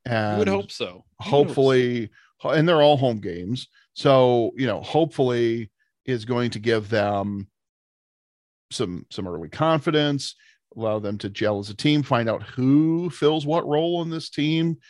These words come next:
Speaker 2: Are the players we think are going to be the key cogs in the wheel actually gonna be the key cogs in the wheel? Uh, a lot to learn about this team. This is gonna be a really <laughs> interesting season for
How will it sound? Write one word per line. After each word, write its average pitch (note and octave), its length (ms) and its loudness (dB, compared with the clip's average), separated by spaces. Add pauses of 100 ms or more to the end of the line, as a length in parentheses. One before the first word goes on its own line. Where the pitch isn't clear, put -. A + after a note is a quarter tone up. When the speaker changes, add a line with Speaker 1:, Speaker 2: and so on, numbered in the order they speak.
(280)
Speaker 2:
Are A2+ 120 0
the G#2+ 80 -2
players C3 420 4
we A#2 120 -4
think C3+ 340 -2
are C#3 80 -2
going C3+ 300 0
to C#3+ 80 -4
be C3+ 360 2
the B2 140 -4
key C3 180 -4
cogs B2+ 320 -2
in A#2 60 -12
the A#2 60 -10
wheel C3 340 -2 (400)
actually G#2+ 320 -6
gonna D3+ 120 -2
be D3 100 2
the C#3+ 80 0
key D3+ 180 -4
cogs D3 340 0
in D3 60 -6
the C#3+ 80 -2
wheel? C#3+ 400 -2 (380)
Uh, G#2+ 480 -2
a - 160 -10
lot D#3+ 260 0
to G#3+ 100 -4
learn D#3 220 0
about B2+ 200 -2
this A2 140 -12
team. G#2+ 400 -4 (340)
This A#2 160 -4
is A2+ 100 -12
gonna A2 140 -6 (100)
be G3+ 60 -2
a G3 40 -2
really F3+ 300 2
<laughs> - 0 -
interesting F#3 360 -2
season E3+ 400 -2
for B2+ 360 -4